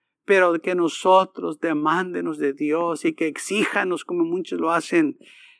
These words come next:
así no es la manera de presentarnos ante Dios. Si usted necesita algo, dice la Biblia, "Humíate ante Dios",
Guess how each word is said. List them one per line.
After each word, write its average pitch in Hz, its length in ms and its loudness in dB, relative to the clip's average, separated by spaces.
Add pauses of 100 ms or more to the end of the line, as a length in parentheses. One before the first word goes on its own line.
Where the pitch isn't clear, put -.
(400)
así 170 720 -2 (720)
no 170 400 2
es 180 580 -4 (840)
la 165 220 2
manera 156 600 0 (1080)
de 170 120 0
presentarnos 156 1200 -2 (160)
ante 127 340 -8
Dios. 123 560 -8
Si 180 140 4
usted 180 760 0
necesita 160 720 -4
algo, 135 460 -8 (640)
dice 170 200 2
la 165 200 2
Biblia, 165 500 2
"Humíate 160 880 0
ante 139 380 -8
Dios", 131 640 -12